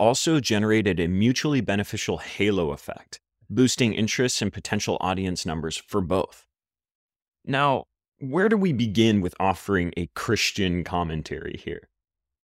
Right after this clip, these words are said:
On a simpler and lighthearted note, it's beautiful to see people's God-given talents on display. When people use their creativity to inspire people and tell stories that matter, they are living as image bearers of God.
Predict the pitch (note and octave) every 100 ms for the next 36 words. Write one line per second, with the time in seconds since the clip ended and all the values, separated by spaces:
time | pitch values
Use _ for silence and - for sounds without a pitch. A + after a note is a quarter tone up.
0 | _ F#3+ G#3+ C4 B3+ B3+ A3 A2+ G#2 -
1 | G2+ F#2+ A2 A2+ A#2+ - - D3 G#2+ -
2 | G2+ B2 E3+ A#3 A3+ B3 F#3 - C#3+ -
3 | A#2 A2 F#2+ G2 G#2 G2 F2+ E2+ F2+ E2+
4 | E2+ D2+ D2+ D#2+ - D2+ C#2 G#2 - _
5 | A#2+ D3+ D3 - F3+ A3+ D3+ C#3 - C3
6 | - B2 A#2 - A#2 G#2 A#2 - G2 F#2
7 | - F2 G2 G2 G#2+ - G2+ G2 G2+ E2+
8 | - - F#2+ - - F#2+ F#2+ G2 - -
9 | F2+ D#2+ E2 F2+ - _ _ - B2+ C3+
10 | C#3 - C3 C3+ C3 C3+ D#3+ F#3 C3 A2
11 | A2 A2+ - G2 F2+ F2 D2+ C#2+ C2 -